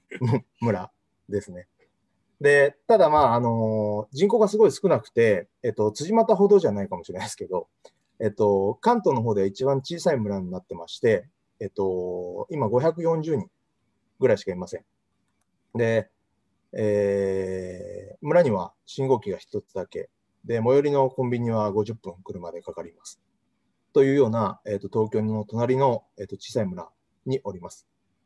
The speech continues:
で、えっと、このちっちゃな村で私は何をやってるかというと、えっと、まあ、いくつかやってるんですけど、まずこの村に入ったきっかけからお話しますと、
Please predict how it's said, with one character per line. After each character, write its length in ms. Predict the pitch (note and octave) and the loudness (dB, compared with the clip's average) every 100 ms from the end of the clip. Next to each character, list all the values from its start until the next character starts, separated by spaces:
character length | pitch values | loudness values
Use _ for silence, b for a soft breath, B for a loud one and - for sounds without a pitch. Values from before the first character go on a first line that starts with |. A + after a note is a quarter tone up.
| _ _ _ - | _ _ _ 0
で、 240 | C3+ A2 G#2 | 2 4 0
え 60 | |
っ 20 | G2+ | -4
と、 580 | G#2+ G2 G2 F#2+ G2 F#2+ | 0 2 2 0 -4 -4
こ 100 | D#3+ | 0
の 220 | F3+ F3+ | 0 -2
ち 80 | - | -12
っ 20 | |
ち 100 | F#3 | -2
ゃ 20 | A3 | 0
な 80 | |
村 220 | C#3+ A#2+ A2 | 0 0 2
で 60 | |
私 280 | A2 C#3 C3+ | 2 2 -2
は 60 | D3+ | 0
何 240 | F#3 F3 | 2 4
を 40 | |
や 120 | A2 G2+ | 2 0
っ 60 | |
て 80 | G#2 | -4
る 100 | G2+ | -4
か 100 | G2 | -6
と 100 | F2+ | -8
い 100 | F2+ | -12
う 100 | F2+ | -12
と、 360 | - C3+ G2 - _ _ _ _ - | 2 4 4 -2 _ _ _ _ -6
え 260 | G#2+ G2+ G2 | 0 0 -2
っ 40 | _ | _
と、 760 | G#2 G2 F#2+ F#2+ F#2 F2+ F2 G2 _ _ _ | -2 -2 -2 -6 -8 -10 -12 -14 _ _ _
ま 360 | - A#2 G2 G2 | -2 -2 -2 -12
あ、 20 | _ _ _ _ | _ _ _ _
い 120 | F#3+ | -10
く 100 | F#3 | -10
つ 120 | _ - | _ -2
か 120 | A#2 | -2
や 100 | G2 | -2
っ 60 | |
て 100 | - | -2
る 80 | B2 | -4
ん 20 | |
で 40 | G2+ | -4
す 40 | |
け 120 | - F#2 | -6 -2
ど、 240 | G2 F#2 _ _ _ _ _ _ _ _ _ - | -2 -2 _ _ _ _ _ _ _ _ _ -2
ま 180 | F#3+ | 0
ず 100 | E3+ | 0
こ 140 | B2 C3 | -2 -2
の 80 | D#3+ | 2
村 180 | F#3 | 2
に 100 | D#3 | 2
入 140 | A#2 F3 | 2 -2
っ 60 | |
た 100 | - | -2
き 120 | - - | -16 -6
っ 40 | |
か 120 | D3 | -6
け 60 | - | -2
か 100 | D3 | 0
ら 60 | |
お 40 | C#3+ | 0
話 280 | C#3+ C#3 - | -2 -4 -4
し 80 | |
ま 80 | C#3 | -8
す 120 | C3+ | -6
と、 340 | - A2+ F#2+ | -2 0 0